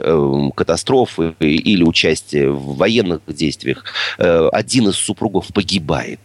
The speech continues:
его, а яйцеклетка или сперма в банке до сих пор находится.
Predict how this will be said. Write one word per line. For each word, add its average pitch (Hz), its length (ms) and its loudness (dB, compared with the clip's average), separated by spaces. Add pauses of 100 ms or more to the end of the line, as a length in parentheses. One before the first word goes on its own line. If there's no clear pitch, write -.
его, 73 320 -8 (680)
а 95 140 0
яйцеклетка 110 720 0
или 110 280 2
сперма 95 360 0
в 73 80 -2
банке 80 300 -2
до 64 100 -4
сих - 120 -10
пор - 140 -6
находится. - 460 -6